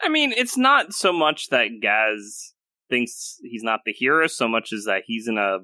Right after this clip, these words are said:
really bad situation, and he has lots of bribes and stuff to pay off. So it's like, what is he gonna do? He sort of is forced to do what the Light Eyes tell him to do, what to do.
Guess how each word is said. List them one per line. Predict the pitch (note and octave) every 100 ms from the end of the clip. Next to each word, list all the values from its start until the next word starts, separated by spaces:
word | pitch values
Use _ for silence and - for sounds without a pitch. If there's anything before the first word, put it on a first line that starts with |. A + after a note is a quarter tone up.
| F#2+ -
really | A#2 A2 G#2+
bad | G#2 G2+ -
situation, | - - F#2 G2 F#2 - F#2
and | F#2
he | F#2
has | F2+
lots | F#2+ G2 -
of | G2 F#2 _ _ _ -
bribes | G#2+ G#2 G2+
and | G2+
stuff | - F#2+ -
to | -
pay | - - -
off. | - _ _ _
So | - G#2
it's | G2
like, | G#2+ G2+
what | A2+ C3
is | C3+
he | C3+
gonna | C3 B2+ A#2
do? | B2+ A2
He | G#2 G#2
sort | - A2 G#2+
of | G2+ G2 _ _ _ _
is | A2+ G#2+ -
forced | C#3 C#3 -
to | B2
do | A#2 B2+ A2
what | G#2 -
the |
Light | G2+ G#2+ G#2+
Eyes | F#2+ F#2 F#2 -
tell | B2
him | A2 F2+ E2+
to |
do, | - - A2
what | G2+ -
to | G#2
do. | - -